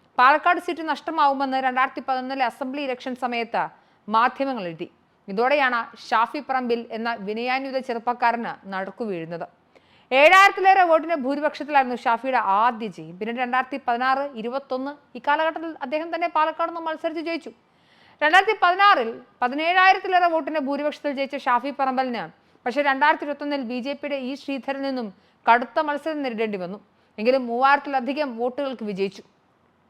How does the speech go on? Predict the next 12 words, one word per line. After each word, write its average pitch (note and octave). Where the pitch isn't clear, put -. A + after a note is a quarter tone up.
അന്ന് C#4+
പല E4+
പ്രമുഖ E4+
മാധ്യമങ്ങൾ D4+
നടത്തിയ C#4
അഭിപ്രായ C4
സർവേകൾ C4+
പോലും A3
ഈ C#4
ശ്രീധരനാണ് C#4+
വിജയമെന്നാണ് A#3+
കണ്ടെത്തിയത്. F#3